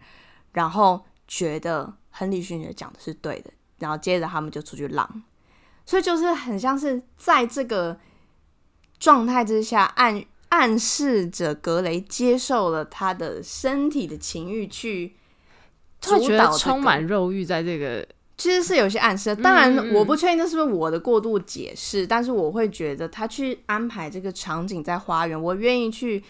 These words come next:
Speaker 1: 相信这个解释，我觉得还蛮有意思的。
Speaker 2: 懂。但反正格雷跟亨利勋爵就从此像你刚刚讲的出去浪了，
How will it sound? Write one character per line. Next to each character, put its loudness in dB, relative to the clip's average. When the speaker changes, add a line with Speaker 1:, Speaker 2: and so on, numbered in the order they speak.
Speaker 1:
相 -4
信 -8
这 -8
个 -10
解 -14
释， -14
我 -12
觉 -14
得 -14
还 -12
蛮 -12
有 -16
意 -20
思 -16
的。 -20
Speaker 2:
懂。 -18
但 8
反 0
正 0
格 0
雷 2
跟 -2
亨 -2
利 0
勋 -2
爵 -2
就 -4
从 -6
此 -6
像 -6
你 -8
刚 -6
刚 -6
讲 -8
的 -8
出 -10
去 -6
浪 -2
了， -10